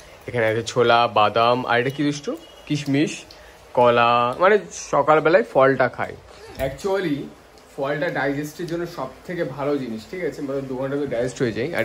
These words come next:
এই জিনিসটা তোমরা খেতে পারো, পেট পরিষ্কার থাকে। একটা কথা আছে যে সবাই বলে, মনে আছে দুষ্টু? খালি পেটে জল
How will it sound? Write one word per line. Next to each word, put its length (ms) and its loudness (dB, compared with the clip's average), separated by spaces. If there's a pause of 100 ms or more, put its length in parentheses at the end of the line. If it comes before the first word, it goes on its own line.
এই 80 0
জিনিসটা 280 -2
তোমরা 240 4
খেতে 240 -2
পারো, 160 -4 (360)
পেট 220 4
পরিষ্কার 300 0
থাকে। 180 -2 (180)
একটা 120 -2 (100)
কথা 180 -2 (180)
আছে 200 -2
যে 140 0
সবাই 140 0 (100)
বলে, 220 2
মনে 160 2
আছে 160 -2
দুষ্টু? 200 -4 (220)
খালি 300 4
পেটে 200 2 (120)
জল 240 6